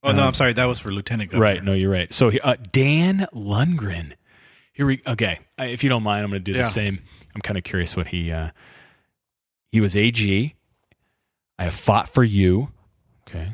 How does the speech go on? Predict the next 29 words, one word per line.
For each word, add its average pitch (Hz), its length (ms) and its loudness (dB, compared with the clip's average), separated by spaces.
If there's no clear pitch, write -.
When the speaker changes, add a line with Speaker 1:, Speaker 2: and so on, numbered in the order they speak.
Speaker 2:
"As 113 80 -8
governor, 113 340 4
I 107 100 4
will 104 120 4
appoint 117 360 -2
common 127 440 0
sense 123 340 -2
judges." 101 680 0
Again, 90 440 -8
drive 92 220 -4
a 92 40 -4
Mack 87 160 -2
Speaker 3:
Okay. 113 100 -2
Speaker 2:
truck 104 260 -2
through 98 140 -4
the 90 80 -4
words 87 260 -6
Speaker 3:
Right. 101 100 -4
Speaker 2:
common 85 220 -2
sense. 90 400 -6
"I 107 100 0
will 113 140 2
fight 127 340 2
for 117 140 0
top - 420 0
to 131 100 2
bottom 113 420 2
education 110 720 0
reform." 95 560 -2